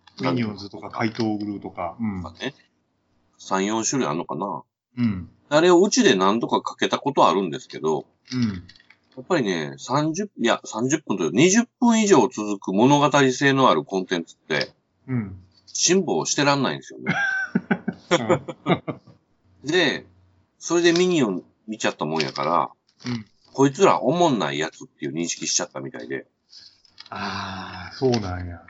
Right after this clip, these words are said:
Speaker 1: 長いおもんないやつみたいな。
Speaker 2: で、またあの、ミニオンの場所が離れてるもんね、結構。
Speaker 1: そうなんですよ、意外と。
Speaker 2: うん。ミニオンパーク行ったらね。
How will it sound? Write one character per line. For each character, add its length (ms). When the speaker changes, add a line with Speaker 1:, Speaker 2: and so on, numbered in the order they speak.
Speaker 1:
長 340
い 220
お 60
も 140
ん 80
な 120
い 60
や 120
つ 140
み 180
た 80
い 40
な。 60
Speaker 2:
で、 60
ま 160
た 160
あ 40
の、 120
ミ 180
ニ 240
オ 100
ン 120
の 100
場 160
所 160
が 380
離 300
れ 100
て 180
る 100
も 180
ん 40
ね、 140
結 240
構。 160
Speaker 1:
そ 180
う 20
な 200
ん 100
で 120
す 180
よ、 160
意 140
外 260
と。 320
Speaker 2:
う 80
ん。 500
ミ 260
ニ 160
オ 60
ン 80
パ 160
ー 60
ク 180
行 100
っ 20
た 200
ら 120
ね。 340